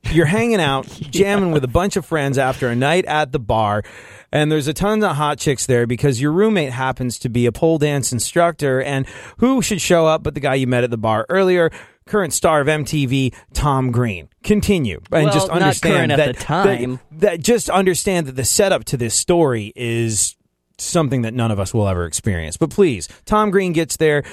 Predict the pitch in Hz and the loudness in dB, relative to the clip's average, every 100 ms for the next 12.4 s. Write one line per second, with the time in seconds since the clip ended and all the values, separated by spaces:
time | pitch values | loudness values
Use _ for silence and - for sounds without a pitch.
0 | - - 139 147 - 147 139 135 123 131 | -8 -2 0 2 0 0 0 0 2 2
1 | 117 120 120 110 - 127 127 160 185 - | 0 -4 -4 -2 -2 0 0 0 -2 0
2 | 160 143 - 135 123 123 - - - 139 | 0 0 -2 -4 -2 -4 -6 -14 -2 0
3 | 123 127 185 147 143 139 131 135 113 107 | 2 0 -2 -2 -2 0 0 -2 -4 -4
4 | 139 160 - 131 117 117 113 107 107 107 | -2 -4 -4 -2 -2 -2 -2 0 0 0
5 | 135 147 123 117 113 _ _ _ - 90 | 0 0 0 0 -4 _ _ _ -10 -6
6 | 85 - 69 139 160 165 131 143 156 143 | -6 -6 -4 -2 0 0 -2 0 0 0
7 | 131 139 151 143 131 143 147 127 113 113 | 0 0 0 0 0 -2 0 0 0 0
8 | - 117 113 98 - - - _ - 147 | 0 -2 0 -2 -4 -14 -20 _ -4 0
9 | 160 160 - 110 - _ _ _ - 220 | 2 2 0 -2 -8 _ _ _ -2 2
10 | 226 208 214 226 214 214 208 175 175 - | 2 0 0 0 0 -2 -2 0 0 -4
11 | - - 185 185 175 180 170 160 131 123 | -12 -4 0 2 2 2 2 2 2 2
12 | 143 147 127 123 | 0 -2 -2 -2